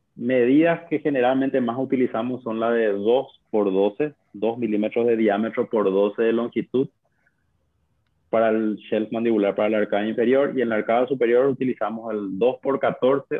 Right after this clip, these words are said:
o el dos por diecisiete. Sí, son más o menos esas tres medidas las que utilizamos y nos gusta mucho trabajar con los microimplantes de acero.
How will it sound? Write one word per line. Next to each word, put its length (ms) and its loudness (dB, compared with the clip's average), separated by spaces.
o 140 -4
el 100 -4
dos 200 -2
por 160 2
diecisiete. 640 -6
Sí, 120 -6
son 220 -2
más 120 0
o 60 -2
menos 240 -2
esas 220 -8
tres 220 0
medidas 500 2
las 160 -8
que 100 -2
utilizamos 680 -2
y 160 0
nos 140 0
gusta 260 2
mucho 260 0
trabajar 320 0
con 120 0
los 80 0
microimplantes 520 -2
de 120 0
acero. 380 -6